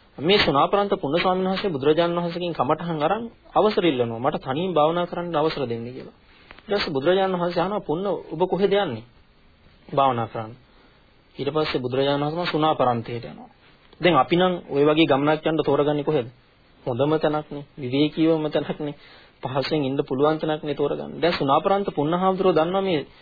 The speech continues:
මේ සුණාපරන්තේ ඉන්න මිනිස්සු ඡණ්ඩයි පරුසයි කියලා දන්නවා. බුදුරජාණන් වහන්සේ කියනවා, "අපෝ පුණ්‍ය යන්න එපා හෙට. මේ සුණාපරන්ත වැසියෝ හරි ඡණ්ඩයි, රෞද්‍රයි, පරුසයි" කියලා කියනවා.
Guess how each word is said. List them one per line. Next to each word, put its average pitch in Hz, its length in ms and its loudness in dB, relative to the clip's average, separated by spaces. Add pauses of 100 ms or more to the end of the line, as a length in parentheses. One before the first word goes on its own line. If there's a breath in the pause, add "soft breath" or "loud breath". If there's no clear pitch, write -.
(340 soft breath)
මේ 113 140 -8
සුණාපරන්තේ 180 640 0
ඉන්න 185 120 -2
මිනිස්සු 175 320 -2 (160)
ඡණ්ඩයි 156 500 0
පරුසයි 151 480 0
කියලා 196 200 0
දන්නවා. 151 220 0
බුදුරජාණන් 180 480 2
වහන්සේ 196 260 -4
කියනවා, 175 240 -6 (340)
"අපෝ 131 520 -2 (640 loud breath)
පුණ්‍ය 165 200 0
යන්න 190 200 0
එපා 190 200 0
හෙට. 127 200 -10 (760 soft breath)
මේ 135 100 0
සුණාපරන්ත 185 580 2
වැසියෝ 170 320 4
හරි 165 160 0
ඡණ්ඩයි, 156 400 0
රෞද්‍රයි, 135 440 4
පරුසයි" 160 420 2
කියලා 120 200 -4
කියනවා. 117 280 -12